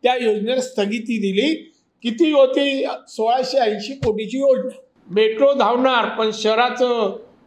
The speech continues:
विद्रुपीकरण करून घाईघाईने नाही, रस्ते चांगले नाही हे मी मान्य करतो. अरे मुख्यमंत्री म्हणतोय, कबुली देतो रस्ते चांगले नाहीत, मग कशाला खुर्चीवर बसलाय?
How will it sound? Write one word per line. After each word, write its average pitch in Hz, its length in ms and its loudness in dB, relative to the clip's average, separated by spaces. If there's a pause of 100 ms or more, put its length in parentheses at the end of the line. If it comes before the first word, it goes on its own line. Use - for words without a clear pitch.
(100)
विद्रुपीकरण 247 1000 -2
करून 226 420 -4
घाईघाईने 214 580 0
नाही, 202 260 0 (680)
रस्ते 214 420 -2
चांगले 208 400 0
नाही 254 240 2 (480)
हे 226 160 2
मी 220 160 0
मान्य 214 340 0
करतो. 175 440 -4 (180)
अरे 175 120 -10
मुख्यमंत्री 208 560 -8
म्हणतोय, 208 420 -10 (680)
कबुली 202 320 0
देतो 214 400 0
रस्ते 196 300 -4
चांगले 202 380 -2
नाहीत, 190 220 -4 (760)
मग 190 100 -10
कशाला 240 320 0
खुर्चीवर 240 360 -2
बसलाय? 185 400 -2